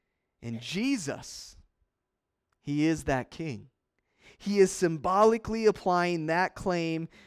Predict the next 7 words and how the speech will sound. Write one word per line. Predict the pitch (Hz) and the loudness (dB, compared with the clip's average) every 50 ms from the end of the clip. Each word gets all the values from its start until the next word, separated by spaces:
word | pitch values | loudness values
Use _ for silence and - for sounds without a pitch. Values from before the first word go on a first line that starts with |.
| _ _ - | _ _ -12
to | - - 175 | -6 -2 -2
himself. | 160 165 160 151 147 - - - 160 160 170 170 165 151 135 - - _ _ _ _ _ _ _ _ _ _ _ | 0 0 -2 -2 -4 -6 -8 -6 -2 2 4 4 4 2 0 -4 -12 _ _ _ _ _ _ _ _ _ _ _
And | - - 180 185 196 202 | -12 -6 -2 0 4 4
the | 196 180 | 4 4
people | - - 254 277 294 - 262 254 233 208 | 4 2 0 0 0 0 4 6 6 6
of | 180 | 6
Jerusalem | 156 175 180 202 226 269 262 - 269 247 226 208 185 | 4 0 0 2 2 0 0 2 4 4 4 4 2